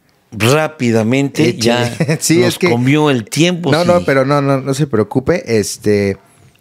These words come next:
Speaker 2: les vuelvo a reiterar, esto es como una embarradita nada más.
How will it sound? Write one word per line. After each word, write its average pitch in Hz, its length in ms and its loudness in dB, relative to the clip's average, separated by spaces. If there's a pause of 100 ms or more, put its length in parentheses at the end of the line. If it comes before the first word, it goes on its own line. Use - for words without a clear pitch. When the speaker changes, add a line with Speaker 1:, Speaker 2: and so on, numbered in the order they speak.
(500)
Speaker 2:
les 117 200 0
vuelvo 131 240 2
a 135 40 2
reiterar, 117 580 -2
esto 123 360 0
es 123 240 -4
como 123 260 -4
una 143 140 0
embarradita 117 640 0
nada 120 260 0
más. 135 400 -4